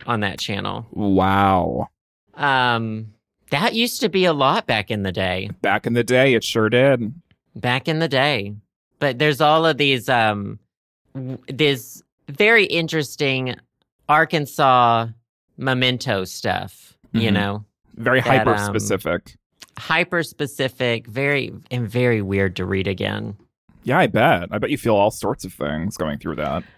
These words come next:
Speaker 1: I guess. I mean, I don't know. I feel kinda disconnected from it, too, because, like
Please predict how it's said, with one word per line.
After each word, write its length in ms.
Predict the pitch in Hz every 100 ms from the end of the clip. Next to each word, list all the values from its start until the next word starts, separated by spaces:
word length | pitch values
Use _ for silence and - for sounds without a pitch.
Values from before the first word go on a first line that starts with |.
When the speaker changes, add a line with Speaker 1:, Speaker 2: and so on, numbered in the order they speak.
| _ _ -
Speaker 1:
I 180 | 85
guess. 480 | 170 113 110 107 104
I 60 | 123
mean, 220 | 123 117
I 140 | - 131
don't 120 | 123
know. 120 | 110
I 60 | 107
feel 200 | 139 127
kinda 220 | 131 113
disconnected 640 | 117 113 120 107 - 110
from 220 | - 104
it, 80 | 101
too, 200 | - 110
because, 320 | 98 110 98
like 340 | 110 101 98